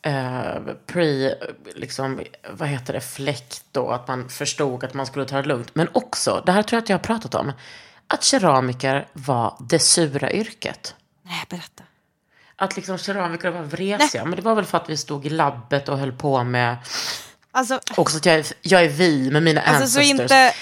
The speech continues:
Speaker 1: Att vi stod i labbet och, ehm, höll på med glasyrer.
Speaker 2: Jaha, inte sur,
Speaker 1: Så att man blir helt
Speaker 2: inte
Speaker 1: sjuk i
Speaker 2: sur
Speaker 1: huvudet.
Speaker 2: som är dåligt P H-värde,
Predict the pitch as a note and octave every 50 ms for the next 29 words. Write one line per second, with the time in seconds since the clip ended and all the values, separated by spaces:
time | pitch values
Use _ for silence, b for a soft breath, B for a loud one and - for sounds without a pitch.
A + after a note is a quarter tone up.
0 | B B B F#3+ F#3 F#3 F#3 - - F3+ E3 D#3 E3+ E3+ F3+ F#3 F3 E3+ D#3 D3+
1 | - - F3 D#3+ D3+ - - - E3 D3+ - - _ - D3 D3 C#3 C3+ C3 B2
2 | B2 A#2+ A2+ F#2+ - - - - - - - E3+ D#3 F3 D#3+ D3 - E3+ D#3 D#3+
3 | D3+ D3+ D3 D3 - A#3 G3+ D#3+ B3+ - - - - B3 A3+ - - C4 B3+ -
4 | - - B3+ A#3 A3 G#3 G3+ E3 D#3 D3 D#3 D#3 C#3+ - - D3+ D3 - - D3+
5 | D#3 D3+ - - - - F3+ F3+ F3 E3 E3+ F3 E3 D#3 D#3+ - - - F3 E3+
6 | E3+ E3 E3 D#3+ D#3+ E3+ E3 D#3+ D3+ - -